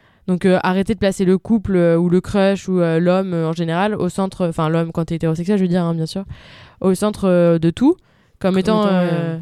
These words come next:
Speaker 2: la relation la plus importante qu'on puisse avoir.
Speaker 1: C'est ça.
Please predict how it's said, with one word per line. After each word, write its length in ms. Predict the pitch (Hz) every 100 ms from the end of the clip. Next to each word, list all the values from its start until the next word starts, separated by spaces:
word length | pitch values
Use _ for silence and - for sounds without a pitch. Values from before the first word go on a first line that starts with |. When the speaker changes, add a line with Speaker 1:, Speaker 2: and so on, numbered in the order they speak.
| 165 175
Speaker 2:
la 140 | 165
relation 340 | 165 160 - 185
la 100 | 160
plus 160 | 160
importante 400 | 160 143 - 175
qu'on 100 | 165
puisse 180 | 147 -
avoir. 260 | 151 165 160 _ _ _ _ _ _ _ _
Speaker 1:
C'est 100 | 196
ça. 260 | 185 175